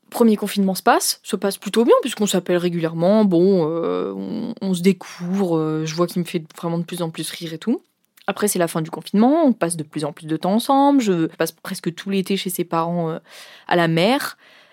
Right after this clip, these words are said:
et on, vraiment, on kiffe notre vie, quoi, on, on se découvre en tant que couple. Et ah ouais, en fait,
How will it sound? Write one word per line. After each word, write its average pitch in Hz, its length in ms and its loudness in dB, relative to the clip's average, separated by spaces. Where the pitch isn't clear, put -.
et 190 80 2
on, 175 100 2
vraiment, 175 400 2
on 202 120 2
kiffe 269 340 -2
notre 226 220 4
vie, 254 160 -2
quoi, 175 220 0
on, 160 200 -4
on 180 140 -4
se 165 80 -6
découvre 220 340 0
en 220 80 2
tant 214 140 0
que 226 100 -2
couple. - 480 -10
Et 156 240 -4
ah 427 200 4
ouais, 403 200 2
en 208 100 2
fait, - 580 -4